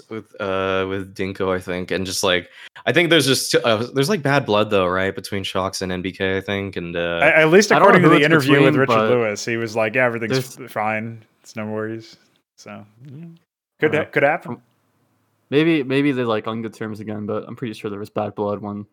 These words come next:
Speaker 3: the initial split happened, at least.
Speaker 1: Okay, we've been talking about some teams that are making us unhappy. Let's, let's go to, let's go to who, who in this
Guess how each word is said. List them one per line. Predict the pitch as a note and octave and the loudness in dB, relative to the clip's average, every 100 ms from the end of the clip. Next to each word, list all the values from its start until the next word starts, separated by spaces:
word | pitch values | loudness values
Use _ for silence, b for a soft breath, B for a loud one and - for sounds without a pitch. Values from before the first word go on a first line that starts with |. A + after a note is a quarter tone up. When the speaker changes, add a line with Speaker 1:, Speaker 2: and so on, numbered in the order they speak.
| - | -12
Speaker 3:
the | G#2+ | -10
initial | G#2 - A2+ | -10 -12 -18
split | - A2+ | -10 -8
happened, | G2+ - G#2 | -8 -10 -12
at | |
least. | A2+ - _ _ _ _ _ D#3 | -12 -14 _ _ _ _ _ 0
Speaker 1:
Okay, | C3+ F2 - - | 2 2 0 -2
we've | D#3 E3+ | 0 2
been | G#3+ | 2
talking | G#3 G3+ G3+ | 2 2 2
about | E3 C#3+ C3 | 4 4 4
some | A#2+ G#2 | 0 -2
teams | A2 A2 G#2+ | 0 2 2
that | G2+ G2 F#2+ F#2 - _ _ - | 4 4 6 4 0 _ _ -2
are | F#2+ | 0
making | F#2+ G2 F#2+ | 0 2 2
us | F2+ - | 0 -2
unhappy. | G2 G2+ G#2 A2+ A2 B2+ B2 - | -2 0 2 0 2 2 2 2
Let's, | D#3 F3+ | 0 0
let's | F#3 | 0
go | - F#3+ | 4 6
to, | F3 C#3+ | 8 6
let's | C3+ C#3+ | 4 2
go | E3+ | 4
to | E3+ C#3+ | 6 4
who, | F3 F3+ F#3 B2+ | 2 4 4 4
who | F3 A3 | 2 4
in | G#3 | 4
this | E3 - - | 2 -2 -8